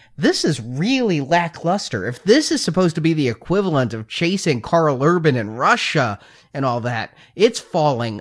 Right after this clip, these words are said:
a mile short. Little did I know they're doing this intentionally. You know, they're teasing us with a car chase.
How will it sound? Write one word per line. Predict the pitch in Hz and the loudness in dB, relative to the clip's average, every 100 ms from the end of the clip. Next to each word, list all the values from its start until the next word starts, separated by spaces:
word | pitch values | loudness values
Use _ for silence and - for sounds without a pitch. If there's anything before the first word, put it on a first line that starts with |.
| - | -6
a | 120 | -4
mile | 127 135 143 139 110 | -4 0 2 0 -2
short. | - - 131 117 156 | -8 -4 -4 -4 2
Little | 220 277 | 2 2
did | 220 196 | 0 2
I | 165 | 2
know | 160 180 131 - - - | 4 4 2 -2 -12 0
they're | 170 | 2
doing | 156 208 | 4 4
this | 165 143 | 4 0
intentionally. | 120 151 131 113 95 60 62 | 0 0 0 -4 -10 -10 -6
You | 123 | 0
know, | 131 127 | 2 2
they're | 123 120 | 0 -2
teasing | - 208 214 190 170 | -2 2 4 6 6
us | 139 135 | 4 4
with | 135 | 0
a | 123 | 2
car | 135 123 | 2 0
chase. | - 123 113 | 0 -2 -2